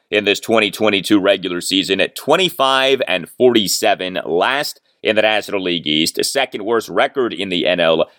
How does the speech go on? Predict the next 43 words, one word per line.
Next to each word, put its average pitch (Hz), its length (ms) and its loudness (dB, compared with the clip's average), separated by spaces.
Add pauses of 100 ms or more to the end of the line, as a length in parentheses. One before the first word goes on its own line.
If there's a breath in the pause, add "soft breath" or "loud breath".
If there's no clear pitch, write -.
(100)
and 95 180 0
the 98 60 0
Nats 117 220 0
have 110 140 2
the 98 80 -2
worst 110 320 2
run 127 320 0
differential 95 760 0
in 147 200 -2
the 151 80 2
majors 107 720 -4 (320)
at - 240 0
minus 107 640 -4 (120)
one 95 440 0
thirteen. 82 840 -4 (280 soft breath)
Uh, 110 340 6
despite 220 500 -2
this 185 180 -6
being 120 480 -2 (240)
a 104 320 2
rain-shortened 123 760 0
six-inning 113 600 -2
mess 110 240 0
of 101 80 -8
a 92 60 0
game 95 280 0
on 85 160 2
Wednesday 87 300 0
night, 87 280 0 (220 soft breath)
we 147 160 0
did 254 160 2
have 269 140 0
something 196 280 -4
special 139 440 0
take 76 320 -4
place. 67 560 -2
Uh, 92 260 6
Austin 220 420 0
Hays 139 520 0
hit 180 200 -2
for 170 60 -4
the 165 120 2
cycle. - 500 -4